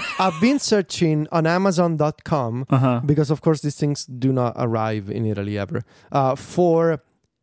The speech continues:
Speaker 2: here is a quick tip for you. You can search Amazon results by latest arrivals. So for the past few weeks, every, like, every sing-, like, every couple of days, I would go to Amazon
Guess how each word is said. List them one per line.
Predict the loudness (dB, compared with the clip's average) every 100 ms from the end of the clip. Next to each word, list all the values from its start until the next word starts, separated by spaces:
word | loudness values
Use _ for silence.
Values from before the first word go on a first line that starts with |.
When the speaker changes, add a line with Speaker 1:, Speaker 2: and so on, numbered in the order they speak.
| -2
Speaker 2:
here | 0 2
is | 2 2 0
a |
quick | 0 -2 -2 -4
tip | -4 -2
for | 0 0
you. | 0
You | -4
can | -2 0
search | 2 0 2
Amazon | 0 0 0
results | 0 0 -2 -2
by | -4 -2
latest | -2 -2 0 0 -2 -6 -12 _ _ _ -2
arrivals. | 0 0 0 -2 -2 -10 -14 -20 -20 -8
So | 2 2
for | 2 -2
the |
past | 0 -2 0
few | 2
weeks, | 2 0 0
every, | 0 2 0
like, | -2 0 0
every | 2 2
sing-, | 2 0 -4 -4
like, | 0 0 -4 _ -2
every | 0 2
couple | 0 0
of | 0
days, | 0 0
I | -2
would | 0
go | 0
to | 0 -2
Amazon | 0 0 0 -2